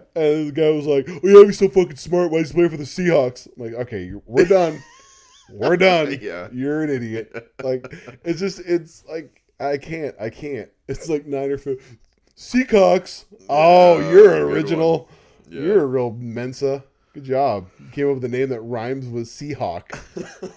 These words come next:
Speaker 2: <laughs>
Speaker 1: Good job. Did you also call Obama Obummer?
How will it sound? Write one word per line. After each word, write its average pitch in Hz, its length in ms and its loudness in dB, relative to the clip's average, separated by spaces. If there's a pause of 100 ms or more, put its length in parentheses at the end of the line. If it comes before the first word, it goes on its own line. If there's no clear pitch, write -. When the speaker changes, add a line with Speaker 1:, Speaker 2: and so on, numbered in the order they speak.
Speaker 2:
<laughs> - 120 -16
Speaker 1:
Good 311 160 -4
job. 120 560 -8 (420)
Did 123 120 -16
you 131 100 -2
also 123 200 -4
call 131 380 -2
Obama 120 400 -6
Obummer? 131 640 -4